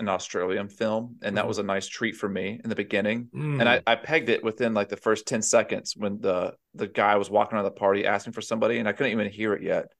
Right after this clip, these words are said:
Speaker 1: And I was like, "That's fucking Australia. Is this an
Speaker 2: Yeah.
Speaker 1: Australia movie?"
Speaker 2: Yeah.
Speaker 1: And
Speaker 2: Yeah,
Speaker 1: like,
Speaker 2: I,
Speaker 1: I don't
Speaker 2: I
Speaker 1: know
Speaker 2: didn't
Speaker 1: why,
Speaker 2: know
Speaker 1: but
Speaker 2: either.
Speaker 1: I
Speaker 2: I
Speaker 1: like
Speaker 2: didn't
Speaker 1: the
Speaker 2: know either,
Speaker 1: blokes,
Speaker 2: Marky.
Speaker 1: yeah.
Speaker 2: I, I, for a minute, I was like, "Is that dude just Australian and everyone else is American?" Like, I, I
Speaker 1: Yeah.
Speaker 2: honestly didn't know. So, um,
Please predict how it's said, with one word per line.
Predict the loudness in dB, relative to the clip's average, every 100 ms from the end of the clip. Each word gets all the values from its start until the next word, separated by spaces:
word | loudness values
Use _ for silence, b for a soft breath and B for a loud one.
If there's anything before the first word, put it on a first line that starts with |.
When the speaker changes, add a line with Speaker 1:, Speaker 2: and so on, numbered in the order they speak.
| _ _ _ _ _ -2
Speaker 1:
And |
I | 0
was | 0
like, | -4 -10
"That's | -12
fucking | -6 -6 -2
Australia. | -2 -2 0 0 0 -6
Is | -8
this | -8 -4
an |
Speaker 2:
Yeah. | -2 0
Speaker 1:
Australia | 2 4 6
movie?" | 8 6 8
Speaker 2:
Yeah. | 6 6 2 -6 b b
Speaker 1:
And | 8
Speaker 2:
Yeah, | 10
Speaker 1:
like, | 10 6 4
Speaker 2:
I, |
Speaker 1:
I | 6
don't |
Speaker 2:
I | 8 10
Speaker 1:
know |
Speaker 2:
didn't | 10
Speaker 1:
why, | 10 10
Speaker 2:
know | 10
Speaker 1:
but | 8
Speaker 2:
either. | 4 -6 _ 4
Speaker 1:
I | 8
Speaker 2:
I |
Speaker 1:
like | 10 8
Speaker 2:
didn't |
Speaker 1:
the | 8 8
Speaker 2:
know |
either, | 8 4
Speaker 1:
blokes, | 2 -2
Speaker 2:
Marky. |
Speaker 1:
yeah. | 0 2 2
Speaker 2:
I, | 2
I, |
for | 2 4
a |
minute, | 8 8
I | 8
was | 6
like, | 0 -4
"Is | -6
that | -2 -2 -4
dude | -2 0
just | 0 0
Australian | 0 0 0 0 2
and | 0
everyone | 0 0 0
else | -2 -6
is | -6
American?" | -2 -2 -2 -6
Like, | -2
I, | 0 0
I | 0
Speaker 1:
Yeah. | 2 2
Speaker 2:
honestly | 0 -4
didn't | -8 -6 -6
know. | -6 -8
So, | -14 -16 -16 _ _ b b b b
um, | 2 4 2 0